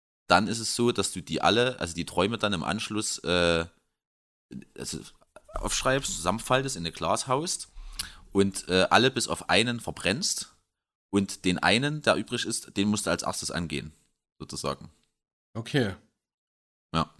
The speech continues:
Speaker 1: Und es dient quasi so der Selbstreflexion und dass man sich so ein bisschen, äh,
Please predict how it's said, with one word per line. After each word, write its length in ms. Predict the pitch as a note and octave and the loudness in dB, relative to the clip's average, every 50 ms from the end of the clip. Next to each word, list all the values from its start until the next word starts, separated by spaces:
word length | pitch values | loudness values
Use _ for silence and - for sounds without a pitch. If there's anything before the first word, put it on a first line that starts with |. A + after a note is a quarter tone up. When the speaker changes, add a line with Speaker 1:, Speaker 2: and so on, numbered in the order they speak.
| _ _ _ _ _ _ _ _ - | _ _ _ _ _ _ _ _ -8
Speaker 1:
Und 80 | - F2 | -4 -4
es 100 | F2 - | -2 -2
dient 220 | - F#2+ G#2 A#2+ A#2 | 0 0 0 0 0
quasi 280 | - G2+ G2 G2 F2+ F2+ | 4 4 4 4 4 0
so 120 | - F2+ | -4 -4
der 120 | D#2+ F2 E2 | -4 -4 -2
Selbstreflexion 1120 | - F#2 G#2 - - - G#2+ G2+ - A2 G2+ - - - A2 A2 A2 A2+ A#2 A#2 A#2+ - | 0 0 0 0 0 0 0 0 0 -2 -2 -2 0 4 6 6 6 6 4 0 -2 -4
und 240 | - D#2+ D#2 D#2 | -6 -6 -4 -4
dass 120 | D#2 D2+ - | -6 -4 -4
man 80 | D#2+ D2+ | -6 -6
sich 120 | - D#2 - | -4 -4 -4
so 100 | - D#2 | -4 -4
ein 60 | - | -6
bisschen, 260 | D#2+ D2 - D2+ D2 - - - - - _ _ _ _ _ | -6 -4 -2 -4 -4 -6 -10 -18 -20 -20 _ _ _ _ _
äh, 260 | D2 D2+ D2+ D2+ | -2 0 0 0